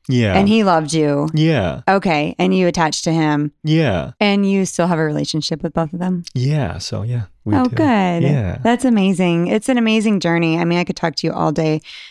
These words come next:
Speaker 2: especially about the Native American part
Speaker 1: Oh,
Speaker 2: and
Speaker 1: definitely.
Speaker 2: discovering yourself and the good and the bad and the beautiful things and the spiritual awakening, really, that happens.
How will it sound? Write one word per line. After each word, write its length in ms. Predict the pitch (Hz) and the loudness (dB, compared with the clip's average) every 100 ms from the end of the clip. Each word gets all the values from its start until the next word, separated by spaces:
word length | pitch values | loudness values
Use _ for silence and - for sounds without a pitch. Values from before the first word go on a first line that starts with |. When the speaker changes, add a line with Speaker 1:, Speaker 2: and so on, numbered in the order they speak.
| _ | _
Speaker 2:
especially 480 | 190 - 180 - 165 | -6 -2 -4 -2 -2
about 240 | 151 151 | -2 -2
the 80 | - | -2
Native 280 | 156 151 151 | 0 0 0
American 520 | 151 151 151 160 151 | 0 0 0 -2 -4
part 300 | 147 151 151 | -2 -2 2
Speaker 1:
Oh, 0 | |
Speaker 2:
and 80 | 113 | 2
Speaker 1:
definitely. 280 | 101 147 156 | 2 0 0
Speaker 2:
discovering 600 | - - - 160 160 156 | -2 0 0 2 2 2
yourself 580 | 151 156 147 151 156 170 | 0 0 -2 0 -2 -2
and 100 | 160 | -4
the 60 | |
good 340 | 143 165 156 160 | 0 0 2 2
and 120 | 156 | 0
the 60 | |
bad 360 | 151 151 151 156 | 0 0 2 2
and 140 | 151 | 0
the 40 | 151 | -2
beautiful 520 | 147 165 175 165 160 | -2 0 2 0 -4
things 400 | - 160 160 151 | -2 0 0 0
and 160 | 156 151 | 0 0
the 100 | 160 - - - | -4 -10 -16 -16
spiritual 840 | - - 196 190 180 180 170 165 160 | -14 0 2 2 2 2 4 2 2
awakening, 680 | 160 156 156 156 165 160 156 | 0 2 2 2 0 0 0
really, 320 | 160 151 156 | 0 2 0
that 160 | 143 - | 0 -2
happens. 600 | 151 147 147 147 147 | -2 0 0 0 -2